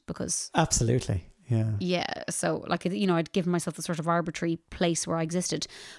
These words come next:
Speaker 1: but I still knew damn well how far I'd come, you know? I'd worked
Speaker 2: Yeah.
Speaker 1: so hard to be able to read, to be able to direct music,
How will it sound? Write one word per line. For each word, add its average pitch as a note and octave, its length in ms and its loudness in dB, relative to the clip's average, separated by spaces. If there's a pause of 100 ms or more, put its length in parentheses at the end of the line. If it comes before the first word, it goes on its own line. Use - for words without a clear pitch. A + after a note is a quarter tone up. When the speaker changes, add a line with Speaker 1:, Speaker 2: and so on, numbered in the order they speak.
(120)
Speaker 1:
but G3+ 160 6
I G3+ 100 6
still C#4 420 4
knew A#3+ 220 6
damn G#3 320 4
well G3+ 160 2
how F#3+ 140 4
far F#3 300 4
I'd F3 120 -2
come, F3+ 320 0 (1000)
you F#3+ 140 4
know? F3+ 240 4 (600)
I'd E3+ 120 0
worked F3+ 200 2
Speaker 2:
Yeah. - 60 0
Speaker 1:
so F3 440 4
hard F3+ 320 2
to - 100 -8
be F3+ 120 0
able F3 160 0
to F#3 100 0
read, G#3 360 0
to F#3 100 -2
be F3+ 120 0
able F3+ 140 -2
to F3+ 100 -4
direct F3+ 460 -2
music, F3+ 500 0